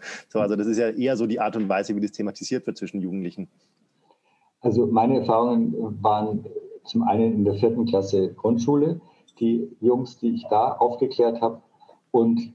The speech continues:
Speaker 2: die, also ab der vierten Klasse Grundschule,
Speaker 1: Mhm.
Speaker 2: und ging dann bis zum Jugendarrest, äh, mit, mit jungen Männern, die, äh, mehr oder weniger zwangsweise mir zuhören mussten.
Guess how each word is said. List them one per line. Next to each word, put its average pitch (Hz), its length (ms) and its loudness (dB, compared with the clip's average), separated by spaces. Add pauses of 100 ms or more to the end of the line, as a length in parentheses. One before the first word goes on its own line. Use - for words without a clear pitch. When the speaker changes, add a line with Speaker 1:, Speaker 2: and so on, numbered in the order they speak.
Speaker 2:
die, 120 280 2 (340)
also 110 200 2
ab - 240 0
der 113 100 4
vierten 101 260 0
Klasse 90 260 -2
Grundschule, 113 360 0
Speaker 1:
Mhm. 117 80 -8 (300)
Speaker 2:
und 117 280 2
ging 120 180 4
dann 113 200 4
bis 107 180 -2
zum 107 180 2
Jugendarrest, 107 800 -2 (480)
äh, 101 300 -4 (120)
mit, 101 220 -8 (320)
mit 104 180 -10
jungen 101 280 -2
Männern, 101 460 -2
die, 95 320 -6 (540)
äh, 95 100 -12 (1600)
mehr 117 200 2
oder 113 180 4
weniger 107 300 2
zwangsweise 98 760 0
mir 95 180 2
zuhören 92 380 4
mussten. 87 360 -2